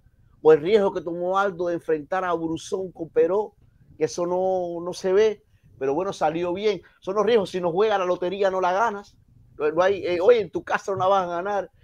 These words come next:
Tú eres un tipo así, Aldo, eh, en todo en la vida, así que te arriesgas, que tú dices, "Para adelante".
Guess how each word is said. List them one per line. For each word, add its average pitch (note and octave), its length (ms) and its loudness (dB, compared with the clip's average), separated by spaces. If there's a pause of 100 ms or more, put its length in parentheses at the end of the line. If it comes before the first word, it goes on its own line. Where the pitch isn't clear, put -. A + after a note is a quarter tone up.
(140)
Tú C#4+ 100 4
eres D4+ 120 8
un C4+ 80 0
tipo D4 240 -2
así, C4+ 320 -2
Aldo, B3+ 380 6 (280)
eh, G3 400 2
en G3 220 0
todo C#4 240 8
en A3+ 80 6
la G3+ 100 4
vida, B3 220 -2
así G#3+ 200 -8
que A#3+ 100 0
te G#3 80 0
arriesgas, G3+ 500 2
que F#3 80 -6
tú G3 60 -6
dices, F#3+ 180 -10 (240)
"Para G3+ 160 2
adelante". A3 400 2